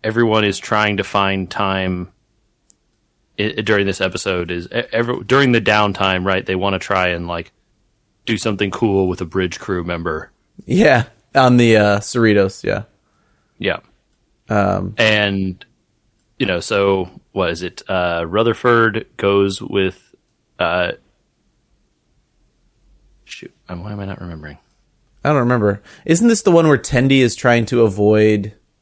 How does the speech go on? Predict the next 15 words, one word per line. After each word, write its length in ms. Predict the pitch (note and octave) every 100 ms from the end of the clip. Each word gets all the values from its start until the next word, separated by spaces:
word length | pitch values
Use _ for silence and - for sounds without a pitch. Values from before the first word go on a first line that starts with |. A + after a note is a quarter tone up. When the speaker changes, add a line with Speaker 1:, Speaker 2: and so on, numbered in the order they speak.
| _ _ _ _ _ _ _ _
Speaker 1:
Right, 200 | - A2+
Ten-, 280 | - D#3 F#3+
Tendi 220 | - E3+
is 160 | G#3 F#3
trying 220 | - E3
to 60 | D3
Speaker 2:
Oh, 140 | C3+
no, 60 | C3
Speaker 1:
avoid 100 | B2
Speaker 2:
that's 140 | C#3
Speaker 1:
the 60 | A2
Speaker 2:
the 80 | A#2+
next 160 | A#2 A2+
Speaker 1:
doctor. 60 |
Speaker 2:
one. 140 | A#2